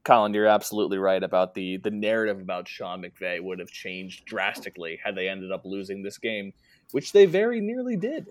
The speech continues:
The Bengals put up a great fight. Um, <laughs> definitely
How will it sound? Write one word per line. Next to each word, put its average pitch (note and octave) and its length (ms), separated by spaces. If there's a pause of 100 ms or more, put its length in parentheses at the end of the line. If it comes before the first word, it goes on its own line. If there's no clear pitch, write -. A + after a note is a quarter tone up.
(220)
The A2 80
Bengals C#3+ 640 (180)
put C3 140
up C3 160
a G#2 120
great G#2 440
fight. A#2 460 (480)
Um, G#2+ 400 (280)
<laughs> - 280
definitely A2+ 580